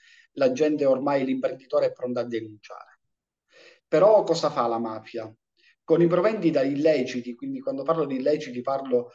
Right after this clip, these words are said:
da, da tutti i beni che vengono, ehm, incassati dalla, dallo spaccio della droga.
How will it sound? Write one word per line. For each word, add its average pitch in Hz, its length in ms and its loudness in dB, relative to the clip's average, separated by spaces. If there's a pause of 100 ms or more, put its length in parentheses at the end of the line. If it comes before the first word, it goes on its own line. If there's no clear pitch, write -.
(120)
da, 123 600 -4
da 127 140 -2
tutti 160 260 -12
i 131 100 -10
beni 139 340 0
che 131 140 -4
vengono, 127 680 -2 (320)
ehm, 117 1080 -6 (100)
incassati 135 720 -2
dalla, 120 680 -6
dallo 127 240 -2
spaccio 139 380 -4
della 123 220 0
droga. 117 440 -4